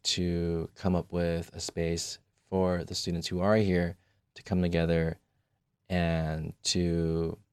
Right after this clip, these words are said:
develop both as academic scholars, professionals, and students. And so I was the president of a,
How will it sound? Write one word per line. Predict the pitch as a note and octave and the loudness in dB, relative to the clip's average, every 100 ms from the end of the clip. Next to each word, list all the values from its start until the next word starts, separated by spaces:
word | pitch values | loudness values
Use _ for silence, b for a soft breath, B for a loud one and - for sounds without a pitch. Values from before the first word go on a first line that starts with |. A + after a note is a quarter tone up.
| _ _ _ - | _ _ _ -12
develop | F2 F2+ F#2 A#2+ - | 0 4 4 2 0
both | G2 F#2+ - | 0 0 -2
as | - F2 E2+ E2+ - | -2 0 0 -2 -4
academic | F2+ F#2 F2+ F2+ E2 | -6 -2 0 0 0
scholars, | - E2+ E2 E2+ E2 E2+ E2+ - _ _ _ _ - | -2 -2 0 0 0 0 -4 -6 _ _ _ _ -14
professionals, | F#2 F2 F2 - F2 E2 | -4 -4 -2 -2 -2 -2
and | E2 | -4
students. | - G2 C3 - - _ _ _ _ _ _ _ _ _ _ _ _ _ _ _ _ - | -2 0 0 -2 -6 _ _ _ _ _ _ _ _ _ _ _ _ _ _ _ _ -4
And | G2 | 2
so | - G2+ | 8 10
I | |
was | G#2 G#2 | 10 8
the | |
president | G2 G#2 G2+ F#2+ F2+ | 6 6 6 4 2
of | F2 | 0
a, | E2+ E2+ E2+ | -2 -2 -4